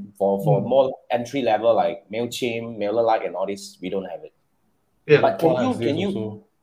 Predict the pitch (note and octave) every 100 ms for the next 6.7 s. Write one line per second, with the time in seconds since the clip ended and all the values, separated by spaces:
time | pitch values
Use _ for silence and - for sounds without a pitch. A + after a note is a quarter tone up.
0 | _ _ A2+ C3 A2+ F#2+ - E3+ D#3+ -
1 | E3+ E3+ B3 A3+ C#3+ D3+ F3 G3+ C#3 B2+
2 | D#3+ D#3 D3+ G2 - G2 F2 - - -
3 | _ - C#3 C#3+ D3+ C3+ C3+ A#2+ E2+ G2
4 | F#2+ G2 E2 - E2+ - C#3+ - - _
5 | D#3 G3 A#3 F#3+ F3+ F#3+ A#2 G2 F#2+ A2
6 | A#2 B2+ B2+ F2+ F2 E2 -